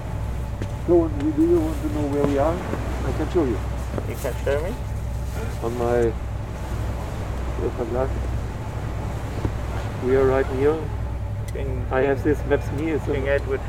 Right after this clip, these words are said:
Speaker 2: Point or something.
Speaker 1: So, uh,
Speaker 2: I would like to see where we are.
Speaker 1: So here we are.
Speaker 2: Ah, okay. Ah, okay.
Speaker 1: So straight heading to, here's,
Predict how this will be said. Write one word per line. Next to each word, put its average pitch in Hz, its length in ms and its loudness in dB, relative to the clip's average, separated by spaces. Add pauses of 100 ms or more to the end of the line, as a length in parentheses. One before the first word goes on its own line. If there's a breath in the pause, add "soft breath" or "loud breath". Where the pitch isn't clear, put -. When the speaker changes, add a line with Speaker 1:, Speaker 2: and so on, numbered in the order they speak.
(220)
Speaker 2:
Point 135 160 -2
or - 160 -4
something. - 400 -4 (1800)
Speaker 1:
So, 87 80 0
uh, - 1120 -2
Speaker 2:
I - 80 -2
would - 140 -2
like - 260 -2
to - 80 -2
see - 240 -2
where - 160 -2
we 113 80 -2
are. - 80 -4 (2500)
Speaker 1:
So - 40 -2 (120)
here 135 120 4
we 123 160 4
are. 101 80 0 (1500)
Speaker 2:
Ah, 185 240 4
okay. 165 220 2 (500)
Ah, 175 320 0
okay. 165 200 0 (720)
Speaker 1:
So 123 140 0 (160)
straight 131 240 2 (160)
heading 127 280 0 (100)
to, 120 280 0 (460)
here's, 143 160 2